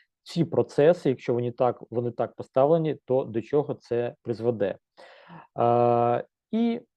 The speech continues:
е, низький носогубний жолобок. Тобто це проникливість,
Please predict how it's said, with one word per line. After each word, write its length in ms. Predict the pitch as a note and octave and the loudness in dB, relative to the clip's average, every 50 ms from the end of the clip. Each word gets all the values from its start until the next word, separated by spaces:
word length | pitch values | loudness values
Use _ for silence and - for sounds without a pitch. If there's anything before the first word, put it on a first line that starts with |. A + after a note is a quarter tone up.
| _ C3 | _ -4
е, 880 | B2+ B2 B2 B2 B2 B2 A#2+ A#2+ A#2+ A#2+ A#2+ A#2 A#2+ A#2+ A#2+ A#2+ - - _ D#3 D#3 - _ _ | -4 -2 -2 0 0 0 -2 -2 -2 -4 -4 -4 -4 -4 -4 -6 -8 -10 _ -18 -18 -18 _ _
низький 640 | C#3 C3+ C#3+ D3 D3 - - - E3 F#3 G3 G3+ - - | 0 2 2 2 0 -2 -4 -2 0 0 0 -2 -4 -4
носогубний 680 | C3 B2 - - A#2+ G#2+ B2+ D3+ D3 D#3 D3 C#3+ D3 - | -6 -6 -4 -4 -2 0 0 0 0 0 -2 -2 -4 -4
жолобок. 600 | C3 G#2+ A#2 C3 B2+ B2 A#2+ A2+ A#2 G2 - - _ - | -4 0 2 2 2 2 2 0 0 -2 -2 -6 _ -10
Тобто 220 | C#3 C#3 _ _ _ _ _ _ _ _ | -10 -10 _ _ _ _ _ _ _ _
це 500 | - - - D3+ D#3+ E3 E3 D#3+ D3+ D3+ - _ _ _ _ _ _ _ | -14 0 4 6 6 8 6 6 2 0 -6 _ _ _ _ _ _ _
проникливість, 840 | - D3 B2+ B2+ C#3+ D#3+ D#3+ D#3+ - G#2+ G2 F#2+ - - _ _ _ | 2 2 4 6 4 2 2 2 -4 -8 -8 -8 -12 -14 _ _ _